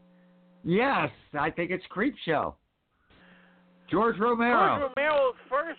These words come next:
Speaker 2: major studio distributed film.
Speaker 1: And a damn good one, too. It's a
Speaker 2: Yeah.
Speaker 1: lot of fun. A lot of fun.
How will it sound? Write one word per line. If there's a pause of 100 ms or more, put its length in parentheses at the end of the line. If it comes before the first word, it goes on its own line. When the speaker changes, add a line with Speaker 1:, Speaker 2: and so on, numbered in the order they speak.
(120)
Speaker 2:
major (120)
studio
distributed (120)
film. (2000)
Speaker 1:
And
a
damn
good
one,
too. (2250)
It's
a
Speaker 2:
Yeah.
Speaker 1:
lot
of
fun. (2000)
A
lot
of
fun.